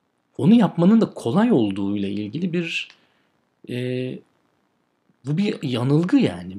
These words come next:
Bu bir yanlış, yanlış bir algı. Öyle bir şey yok. Ve bu eskiden bu kadar yaygın değildi. Bu yeni bir şey.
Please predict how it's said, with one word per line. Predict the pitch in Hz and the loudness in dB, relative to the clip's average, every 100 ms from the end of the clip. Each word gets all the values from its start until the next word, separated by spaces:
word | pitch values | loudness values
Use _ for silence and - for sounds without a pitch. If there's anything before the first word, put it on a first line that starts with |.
| 98 | -10
Bu | 139 127 | -8 -4
bir | |
yanlış, | 139 131 113 190 208 - | -2 0 2 2 0 -2
yanlış | - 107 113 220 - - | -8 -8 0 0 0 -2
bir | |
algı. | 90 95 98 | -6 -8 -6
Öyle | 104 127 | -4 -4
bir | 143 | -4
şey | - 180 | 0 2
yok. | 196 - - _ _ _ _ _ _ _ _ _ _ _ - | 2 0 -6 _ _ _ _ _ _ _ _ _ _ _ -6
Ve | 175 | -2
bu | 240 | 2
eskiden | 185 - 262 330 277 | 0 0 0 2 0
bu | |
kadar | 269 247 233 214 - - | 0 2 2 0 -8 -8
yaygın | 123 127 135 151 131 | -4 -2 0 0 -2
değildi. | 123 113 92 95 | -4 -6 -8 -8
Bu | 165 | -8
yeni | 127 151 147 | -2 0 0
bir | |
şey. | 92 - - | -2 -6 -10